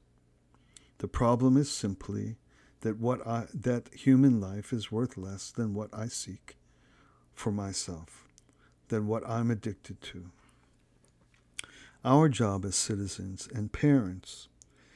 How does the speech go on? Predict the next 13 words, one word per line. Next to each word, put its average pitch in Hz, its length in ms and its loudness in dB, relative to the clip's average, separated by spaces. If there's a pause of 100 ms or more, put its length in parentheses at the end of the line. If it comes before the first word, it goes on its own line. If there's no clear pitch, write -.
(200)
is 113 180 -2
to - 140 -4
fight 117 380 -2
courageously 135 840 2
and 156 140 2
prayerfully 101 800 0 (640)
for - 180 0
freedom 139 720 6 (200)
and 113 220 2
equality. 92 720 -6 (1700)
We 120 180 4
must 127 320 2
resist 131 640 2